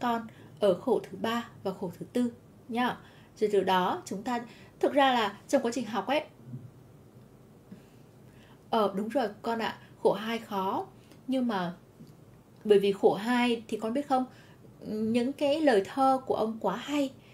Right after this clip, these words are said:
và những cái hình ảnh, cái nghệ thuật ấy, để mà mình phát triển ra nó ít hơn.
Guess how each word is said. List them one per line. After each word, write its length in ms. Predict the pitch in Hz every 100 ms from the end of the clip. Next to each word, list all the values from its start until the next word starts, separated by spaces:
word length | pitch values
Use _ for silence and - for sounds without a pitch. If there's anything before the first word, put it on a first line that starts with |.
| -
và 80 | 220
những 140 | 214
cái 140 | 214 339
hình 180 | 320 -
ảnh, 180 | - 202
cái 80 | 220
nghệ 120 | 262
thuật 260 | - 220 202
ấy, 160 | 277 330 - - -
để 140 | 240
mà 140 | 185 196
mình 160 | 185
phát 180 | 185 330
triển 280 | - 247 202
ra 320 | 226 226 226 -
nó 200 | 240 202 -
ít 120 | 302
hơn. 260 | - 254 247